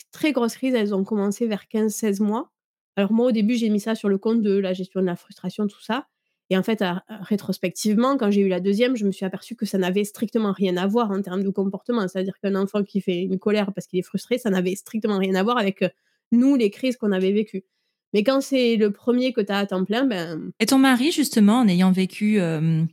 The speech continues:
Speaker 2: heu, une paternité avant, est-ce qu'il avait vu cette différence ?
Speaker 1: Pas forcément. Parce que,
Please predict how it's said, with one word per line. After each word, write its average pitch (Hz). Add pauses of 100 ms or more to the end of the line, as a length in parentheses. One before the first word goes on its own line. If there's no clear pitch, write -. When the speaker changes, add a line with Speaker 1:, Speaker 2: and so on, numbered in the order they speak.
(120)
Speaker 2:
heu, 165
une 185
paternité 175
avant, 180
est-ce 262
qu'il 202
avait 180
vu 180
cette 185
différence ? 160 (460)
Speaker 1:
Pas 269
forcément. 240 (340)
Parce -
que, 277